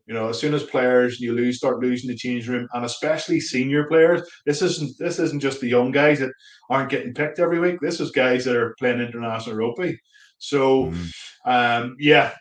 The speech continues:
Speaker 1: I think they were just fed up with Dan being, you know, micromanaging absolutely everything, being very negative in, in team meetings. Um, and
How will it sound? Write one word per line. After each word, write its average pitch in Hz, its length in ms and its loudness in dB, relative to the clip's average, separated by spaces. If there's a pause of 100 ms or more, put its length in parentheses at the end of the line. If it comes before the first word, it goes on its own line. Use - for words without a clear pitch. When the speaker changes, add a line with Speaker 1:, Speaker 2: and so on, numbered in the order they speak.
Speaker 1:
I 131 80 -12
think 165 180 -2
they 143 60 -4
were 135 80 -4
just 127 200 -6
fed 131 260 0
up 123 180 0
with 120 220 -10
Dan 123 320 -2
being, 120 360 -4
you 117 60 -12
know, 110 260 -6
micromanaging 123 840 -4 (120)
absolutely 123 600 -2
everything, 117 640 -6 (120)
being 117 300 -4
very 127 320 0
negative 120 480 -2 (240)
in, 110 260 -8
in 110 160 -8
team 123 280 -6
meetings. 120 840 -8
Um, 110 560 -4 (320)
and 107 300 -8